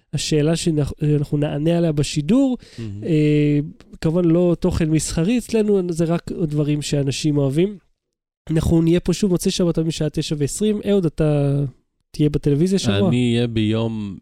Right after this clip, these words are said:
Speaker 2: שני,
Speaker 1: מהמם.
Speaker 2: כנראה, אה, דיברנו על העוגה.
Speaker 1: כן,
Speaker 2: הכנתי
Speaker 1: אה, מה עם
Speaker 2: עוגה,
Speaker 1: העוגה שלך?
Speaker 2: אסטלה ראתה אותה, את התוצאה.
Speaker 1: אסטלה.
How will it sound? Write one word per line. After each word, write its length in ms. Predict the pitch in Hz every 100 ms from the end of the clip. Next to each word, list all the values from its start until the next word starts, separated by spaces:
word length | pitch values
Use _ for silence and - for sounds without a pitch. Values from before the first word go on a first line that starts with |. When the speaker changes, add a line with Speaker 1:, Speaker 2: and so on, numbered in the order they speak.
| -
Speaker 2:
שני, 1000 | - - - - 110 101 107 120 127 95 _ _
Speaker 1:
מהמם. 260 | 160 147 160 - _
Speaker 2:
כנראה, 440 | - 104 101 101 104
אה, 180 | 131 117
דיברנו 320 | 98 104 107
על 80 | 107
העוגה. 320 | 104 104 135 101 _ _ _
Speaker 1:
כן, 280 | - 262 277
Speaker 2:
הכנתי 100 | 110
Speaker 1:
אה, 140 | 127 120
מה 60 | 160
עם 80 |
Speaker 2:
עוגה, 120 | 233 208
Speaker 1:
העוגה 140 | 220
שלך? 180 | 220 151 127
Speaker 2:
אסטלה 340 | 117 - 120 110
ראתה 320 | 98 95 143
אותה, 300 | 151 165 151 - - 101
את 120 | -
התוצאה. 380 | 98 - 110 143
Speaker 1:
אסטלה. 220 | 135